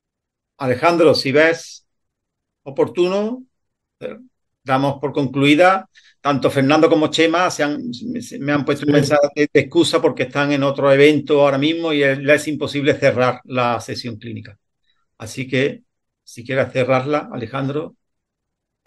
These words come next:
Speaker 2: Bueno, pues muchas, muchas gracias a todos los asistentes y, y a los ponentes, sobre todo, que han sido unas, unas posiciones muy claras.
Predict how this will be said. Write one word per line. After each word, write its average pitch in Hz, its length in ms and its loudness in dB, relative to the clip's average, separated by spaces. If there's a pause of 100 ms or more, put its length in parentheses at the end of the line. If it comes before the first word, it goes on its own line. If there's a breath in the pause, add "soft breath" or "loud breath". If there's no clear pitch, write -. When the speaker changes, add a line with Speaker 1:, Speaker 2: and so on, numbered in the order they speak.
(280)
Speaker 2:
Bueno, 156 420 0
pues 131 120 -4
muchas, 131 300 -4
muchas 123 260 -2
gracias 143 680 0 (520)
a 143 80 -8
todos 190 160 -6
los 240 120 -6
asistentes 165 680 -4 (320)
y, 131 420 -4
y 123 40 -6
a 120 100 -2
los 117 260 -6
ponentes, 127 440 -8
sobre 131 200 -6
todo, 139 220 -6
que 131 60 -6
han 123 60 -6
sido 127 260 -8
unas, 127 180 -6 (420)
unas 120 800 -12
posiciones 127 520 -8
muy 127 120 -8
claras. 131 520 -8